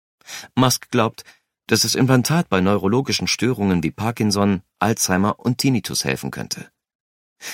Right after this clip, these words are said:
Das klingt wie Science Fiction, hat aber das Potenzial, die Lebensqualität von Millionen Menschen auf der ganzen Welt dramatisch zu verbessern. Doktor David Sinclair, ein führender Harvard-Genetiker, hat eine heftig diskutierte Frage beantwortet.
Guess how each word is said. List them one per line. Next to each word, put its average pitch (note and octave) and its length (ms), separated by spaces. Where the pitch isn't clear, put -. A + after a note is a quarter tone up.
Das F#2 180
klingt A2 300
wie G2 80
Science A#2 360
Fiction, G#2+ 420
hat C#3 160
aber D#3+ 140
das D3+ 140
Potenzial, A2+ 640
die G#2 100
Lebensqualität G2 840
von G2 200
Millionen G#2 500
Menschen F#2+ 340
auf - 100
der G#2 120
ganzen A#2 380
Welt G2 300
dramatisch G#2+ 540
zu - 120
verbessern. - 540
Doktor C#3+ 340
David B2 320
Sinclair, D#2+ 480
ein D2+ 160
führender E2+ 440
Harvard-Genetiker, F2+ 1000
hat - 120
eine A#2 160
heftig A2+ 420
diskutierte F#2+ 540
Frage F2 380
beantwortet. - 720